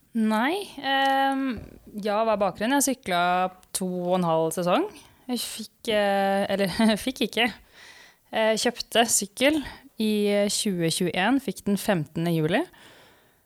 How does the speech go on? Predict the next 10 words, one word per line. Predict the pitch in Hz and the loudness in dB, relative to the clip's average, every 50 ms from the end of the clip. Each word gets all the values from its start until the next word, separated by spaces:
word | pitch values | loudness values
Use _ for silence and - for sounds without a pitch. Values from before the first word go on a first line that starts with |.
| _ _ _ _ _ _ - | _ _ _ _ _ _ -6
Eh, | 214 202 202 202 202 202 202 202 202 202 208 | -4 -2 0 2 2 2 2 2 2 0 0
og | 202 | 0
så | - 220 | 2 2
har | 220 | 2
jeg | 208 233 214 | 2 0 -2
syklet | - 185 240 | -2 0 0
ganske | 294 277 - 240 233 | 0 0 0 0 0
mye | 214 190 170 | 0 2 0
siden | - - 180 175 190 190 185 | 0 -2 -2 0 0 2 4
det, | 196 254 | 4 4